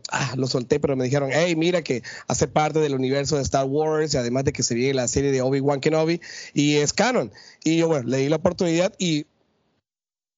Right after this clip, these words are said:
me alegro de haberle dado la segunda oportunidad porque, eh, fue un juego que me dejó impresionado, sí, fue muy retador, fue difícil,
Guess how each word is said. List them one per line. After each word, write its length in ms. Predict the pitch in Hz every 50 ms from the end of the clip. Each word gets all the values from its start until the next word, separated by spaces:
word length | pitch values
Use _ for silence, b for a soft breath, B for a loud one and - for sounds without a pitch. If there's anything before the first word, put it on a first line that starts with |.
| _ -
me 120 | 143 147
alegro 340 | 151 151 147 160 175 190 202
de 60 | 196
haberle 320 | 170 165 165 170 170 170
dado 120 | 160 160 160
la 140 | 156 151 143
segunda 220 | 127 139 147 165
oportunidad 500 | 165 170 180 - 208 202 180 170 180 214 -
porque, 400 | 254 226 - - 139 117 104 104 b b b b b b b b b _
eh, 460 | 151 147 147 143 139 139 135 135 135
fue 140 | 131 160 160
un 80 | 180 156
juego 180 | 160 165 170
que 100 | 160 196
me 120 | 175 156 143
dejó 260 | 131 107 120 123 135
impresionado, 800 | 147 151 151 165 156 139 - 143 127 127 131 147 170 180 180 165
sí, 380 | - - 151 147 156 175 165 139
fue 320 | - - 139 139 143 147
muy 200 | 147 151 160 165
retador, 440 | 160 170 170 156 147 139 139 156 147
fue 180 | - 135 127
difícil, 640 | 131 135 123 - 156 170 160 135 - 147 147 170 202